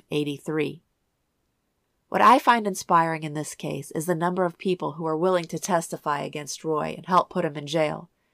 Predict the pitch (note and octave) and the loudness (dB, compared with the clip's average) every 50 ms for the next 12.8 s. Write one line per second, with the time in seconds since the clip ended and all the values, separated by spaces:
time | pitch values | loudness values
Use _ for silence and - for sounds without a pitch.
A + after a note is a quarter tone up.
0 | _ _ _ _ _ _ - - G#3+ G#3 A3+ G#3+ G#3 G3+ F#3+ F3+ G3+ G3+ F#3+ F3 | _ _ _ _ _ _ 2 4 4 4 6 4 6 6 4 4 2 0 0 2
1 | F3+ F3 E3+ F3+ - - F3 D#3 D#3 E3 E3 D#3+ - D#3+ D3 C#3+ C#3+ - D#3+ D3 | 2 0 0 -2 -4 -6 -8 -4 -2 -2 -2 -2 -2 -6 -8 -8 -6 -6 -6 -6
2 | D3 C3+ E3+ E3 E3 - D#3+ D3+ D3 C#3 - D#3+ D3+ D3+ - - D3+ C#3 - - | 0 4 4 4 4 2 -2 -4 -4 0 4 4 4 4 2 -2 -6 -6 -6 -6
3 | D3 C#3+ C#3 D3 C#3+ C3+ - - - D3+ C#3 C#3 C#3 - - - - - _ _ | -6 -6 -8 -10 -10 -10 -8 -8 -6 -6 -6 -6 -8 -10 -14 -16 -20 -20 _ _
4 | _ _ _ _ _ _ _ - G#3 A3+ B3+ C4 B3 A#3 G#3+ G#3+ - - F3 E3+ | _ _ _ _ _ _ _ 4 4 4 4 2 2 2 4 4 4 2 -2 -4
5 | E3+ - F3 D#3+ D#3 D#3 D#3+ D#3 - - E3+ F3 F#3 F#3+ F3 - F#3 E3 - F#3+ | -2 -2 -2 -2 -2 -2 -4 -6 -8 -4 2 2 4 4 2 0 -2 -2 0 0
6 | F3 D#3+ D3 F3+ E3+ E3+ - - - D3+ - - - E3+ E3 D#3+ D#3 - D#3+ C#3 | -2 0 2 2 2 2 0 -4 -6 -6 -4 -2 0 0 0 0 -2 -4 -4 -2
7 | D3+ D3 D3 E3 E3 D#3 D3 D3 D#3 D3+ D3+ - _ _ _ _ _ _ _ - | -2 -2 -2 -4 -4 -6 -6 -6 -8 -10 -12 -16 _ _ _ _ _ _ _ 2
8 | G3 G#3+ A3 A#3 G#3 G3 F3+ E3+ E3 E3+ E3 E3 D#3+ D3+ D#3 D#3 D3+ D3+ - E3 | 4 4 4 4 4 4 4 4 4 4 4 4 4 4 4 2 2 0 -2 2
9 | D#3+ D#3+ D3+ - - E3 D3+ D3+ - - D#3 D#3 D#3+ D#3+ D#3+ E3 - - _ _ | 2 2 2 2 0 -2 -2 -2 -2 -6 -8 -6 -6 -8 -10 -10 -14 -18 _ _
10 | _ _ _ _ _ _ _ _ _ _ _ _ - C4+ A#3 A#3+ A#3+ A3+ F#3+ E3+ | _ _ _ _ _ _ _ _ _ _ _ _ 4 6 8 8 8 6 4 4
11 | E3 F#3 F3+ G3 F3 E3+ F#3 F3+ F3 D#3+ D#3+ E3 F#3 E3+ D#3+ E3 F3 F3 F3 - | 2 0 0 0 2 4 6 6 6 4 2 -2 -4 -4 -2 0 0 0 -2 -2
12 | - E3 E3 D#3 D3+ - E3+ F3 F3 E3 - E3+ - - D#3 | -4 -6 -6 -6 -4 0 2 2 2 2 0 -4 -6 -6 -8